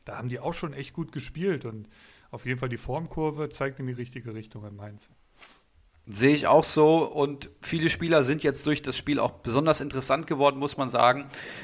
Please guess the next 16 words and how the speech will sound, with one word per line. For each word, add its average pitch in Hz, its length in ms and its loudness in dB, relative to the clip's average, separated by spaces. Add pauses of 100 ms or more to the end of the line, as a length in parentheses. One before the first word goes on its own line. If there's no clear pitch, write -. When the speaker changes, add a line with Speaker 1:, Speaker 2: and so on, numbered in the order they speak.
Speaker 2:
Mainz 127 320 2
wirkt 135 200 0
gefestigt, 165 640 0
Mainz 143 240 -2
hat 139 180 -2
ein - 80 -16
Top-Team 170 460 4
geschlagen 135 560 4
und 113 180 -6
das 123 160 -4
gibt 123 220 -6
auf 123 120 -4
jeden 139 200 -4
Fall 120 180 0
enorm 127 320 2
Aufwind. 151 580 -4